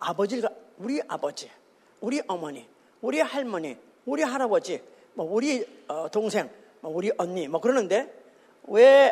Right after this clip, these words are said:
어, 그, 외-, 외딸이에요. 외딸인데도 혼자의 자식이, 그래도 또 엄마, 아버지한테는 우리 아버지라고 그래요. 미국 사람들은 my father 이렇게 말하는, my dad, 뭐, 어쩌고 그러는데, 한국 사람은 다 거의 저 하나, 외동인데도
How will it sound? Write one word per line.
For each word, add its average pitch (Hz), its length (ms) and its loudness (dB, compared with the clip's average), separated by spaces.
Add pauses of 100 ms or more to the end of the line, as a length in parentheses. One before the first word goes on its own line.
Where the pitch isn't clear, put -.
(100)
어, 175 560 0 (200)
그, 165 380 -6
외-, 233 220 4 (460)
외딸이에요. 190 840 4 (240)
외딸인데도 247 880 2 (760)
혼자의 339 300 0
자식이, 214 460 -2
그래도 277 220 -4
또 339 200 2 (320)
엄마, 247 280 4
아버지한테는 240 440 2
우리 294 220 4
아버지라고 196 420 4
그래요. 156 320 0 (280)
미국 202 260 -4
사람들은 175 460 4
my 277 180 4
father 190 440 6
이렇게 175 160 -6
말하는, 165 380 0
my 147 220 -6
dad, 165 320 -4
뭐, 170 100 -2
어쩌고 160 280 -4
그러는데, 185 440 0 (140)
한국 311 260 -4
사람은 302 300 4
다 254 80 -10 (160)
거의 311 360 2 (300)
저 311 240 4
하나, 302 360 -2
외동인데도 311 840 0